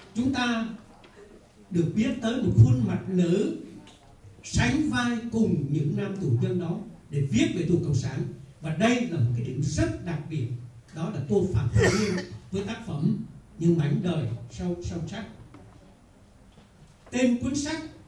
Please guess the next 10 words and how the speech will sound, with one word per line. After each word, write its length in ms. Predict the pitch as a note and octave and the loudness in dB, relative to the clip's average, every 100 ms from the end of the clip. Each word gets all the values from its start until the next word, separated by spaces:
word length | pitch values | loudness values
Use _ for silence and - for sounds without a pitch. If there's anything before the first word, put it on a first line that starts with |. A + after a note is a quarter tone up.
| - - - | -20 -20 -6
Những 280 | E3 G3 G3+ | 6 8 8
mảnh 340 | E3+ D3 - F#3+ | 6 4 4 2
đời 400 | F3+ F3 D3 A#2 | 4 4 4 2
sau 400 | B2 G#3 G#3+ G#3 | 2 2 4 2
song 340 | - G3+ - | 0 0 -2
sắt, 140 | - B3+ - - - - - - - - - - | -4 -8 -12 -18 -20 -20 -20 -20 -20 -20 -20 0
một 160 | F3 F#3 | 4 6
nửa 320 | F3+ D3 C#3 - | 6 4 2 -2
tiếng 200 | B3 C4 | -2 2
Việt 220 | G3+ E3+ | 4 4